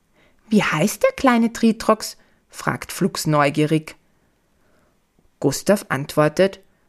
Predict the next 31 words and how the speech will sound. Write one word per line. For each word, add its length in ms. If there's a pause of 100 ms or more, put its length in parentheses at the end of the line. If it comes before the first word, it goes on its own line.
(480)
„Wir 220
können 360
ihn 240
wie 80
dich 320
nennen, 360
wenn 180
du 80
magst. 480 (320)
Wir 160
nennen 400
ihn 240
einfach 520
Flux.“ 640 (1000)
„Ja, 280
ja“, 300 (300)
ruft 240
Flux 280
begeistert, 640 (180)
„nennen 360
wir 140
ihn 120
wie 120
mich.“ 420 (640)
„Also“, 600 (420)
sagt 420
Gustav. 540 (960)
Der 120
kleine 460
Flux 500
fragte 460